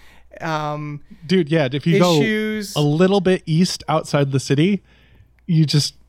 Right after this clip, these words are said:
Speaker 2: end up in this, just mountains of trash, in this massive
Speaker 1: <laughs>
Speaker 2: wasteland of trash.
Speaker 1: Eh.
Speaker 2: And it is
Speaker 1: It
Speaker 2: so frustrating to walk through in a way that made me think of, uh, like, actually having to walk through all of that <laughs> trash and, like,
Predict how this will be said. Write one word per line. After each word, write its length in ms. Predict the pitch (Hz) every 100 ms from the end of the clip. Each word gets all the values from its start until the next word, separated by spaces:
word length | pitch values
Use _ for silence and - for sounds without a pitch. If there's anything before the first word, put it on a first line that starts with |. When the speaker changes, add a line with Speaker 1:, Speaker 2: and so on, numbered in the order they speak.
| -
Speaker 2:
end 160 | 160
up 200 | 156 -
in 200 | - 143
this, 260 | 135 123 - -
just 200 | - -
mountains 840 | 151 151 170 202 214 170 143 123 -
of 120 | 131
trash, 680 | - - 131 117 95 - - -
in 120 | 151
this 160 | 139 151
massive 720 | 147 165 185 196 180 143 139
Speaker 1:
<laughs> 0 |
Speaker 2:
wasteland 580 | 139 139 - 135 117 113
of 100 | 104
trash. 380 | - 120 113 294
Speaker 1:
Eh. 220 | 339 285 - - - - - - - -
Speaker 2:
And 160 | 143
it 220 | 143 175 170
is 260 | 165 139
Speaker 1:
It 220 | 175 - - - - - - -
Speaker 2:
so 360 | - - 175 185
frustrating 600 | - 170 160 - 160 175
to 80 | 151
walk 360 | 123 123 160 -
through 440 | 226 240 254 247 - _ _ -
in 100 | 165
a 80 | 151
way 380 | 143 147 165 170
that 280 | 151 139 139
made 200 | 147 165
me 160 | 156
think 380 | 135 - 147 143
of, 300 | 143 127 120 - _ _
uh, 80 | 147 143
like, 260 | 147 135 - -
actually 360 | 143 139 - 139
having 280 | 139 135 131
to 60 |
walk 340 | 113 120 135 -
through 240 | 160 151
all 240 | 131 135 139
of 100 | 139
that 240 | 143 160
<laughs> 20 |
trash 500 | - 202 208 302 -
and, 160 | 208 175
like, 220 | 160 151